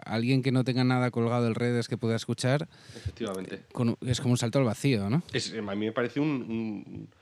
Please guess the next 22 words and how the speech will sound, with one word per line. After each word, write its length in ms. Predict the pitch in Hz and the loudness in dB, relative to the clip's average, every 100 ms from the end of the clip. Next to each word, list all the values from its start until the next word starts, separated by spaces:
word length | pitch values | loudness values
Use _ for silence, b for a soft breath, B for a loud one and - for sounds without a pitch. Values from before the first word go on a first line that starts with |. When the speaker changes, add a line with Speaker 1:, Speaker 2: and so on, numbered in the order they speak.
| b b b | b b b
Speaker 2:
directamente 720 | - 98 104 107 107 104 131 | -12 -10 -6 -4 -4 -2 -2
un, 280 | 131 120 110 | 0 -2 -2
eh, 960 | 107 104 101 101 - - - - - - - 50 - - _ _ _ - _ _ - _ _ _ _ _ - _ | -2 -4 -6 -10 -12 -12 -14 -14 -18 -18 -20 -20 -20 -20 _ _ _ -20 _ _ -20 _ _ _ _ _ -20 _
¿cómo 180 | 107 | -16
se 80 | 101 | -10
dice? 320 | 104 110 101 | -10 -10 -14
Un, 280 | 98 101 101 | -12 -10 -8
eh, 160 | 101 98 b b b _ | -8 -10 b b b _
eh, 800 | 101 95 95 95 50 50 - - - - - _ _ - | -14 -12 -10 -10 -12 -12 -14 -16 -18 -20 -20 _ _ -10
matarte 380 | 113 110 147 151 | -6 2 4 4
a 40 | 143 | 2
ti 100 | 135 | 2
mismo. 400 | 123 107 98 - | 2 0 -4 -8
Madre 180 | 107 113 | -6 0
mía, 140 | 143 - | 0 0
¿cómo 140 | 107 107 | -4 0
se 80 | 120 | 2
dice? 440 | 170 98 160 190 | 2 -2 -4 -4
Speaker 1:
<laughs> 640 | 190 254 226 180 131 - - | -4 -2 -2 -4 -6 -14 -4
Un 160 | 143 151 | -2 0
suicidio, 520 | 151 131 156 135 117 | 0 0 0 2 2
dices. 440 | 147 135 101 - | 0 -2 -6 -10